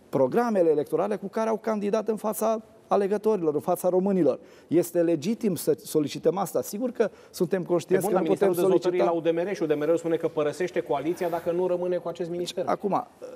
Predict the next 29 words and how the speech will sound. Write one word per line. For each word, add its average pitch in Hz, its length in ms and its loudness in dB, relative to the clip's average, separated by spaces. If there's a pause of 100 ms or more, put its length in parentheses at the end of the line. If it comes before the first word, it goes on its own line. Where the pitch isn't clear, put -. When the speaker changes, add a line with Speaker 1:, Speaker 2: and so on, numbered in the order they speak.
(260)
Speaker 1:
sigur 247 340 -2
că 226 100 0
aici 220 280 0
vorbim 208 300 0
de 190 100 4
o 180 160 4
negociere. 139 720 2 (420)
Uh, 123 240 4 (140)
Partidul 233 380 0
Social 196 400 0
Democrat 175 560 0
are 180 420 2 (180)
cel 180 200 0
mai 175 140 0
mare 160 240 2
număr 156 280 0
de 143 260 4 (300)
parlamentari. 135 440 0
Speaker 2:
Parlamentari. 113 280 -4 (640)
Speaker 1:
Sigur 262 340 0
că, 196 280 2 (220)
uh, - 60 -2 (280)
ar, 151 280 2 (560)
pe, 170 140 4 (200)
pe 160 80 4
matematică 147 580 0
parlamentară 214 640 0
ar 226 80 0
spune: 247 400 -2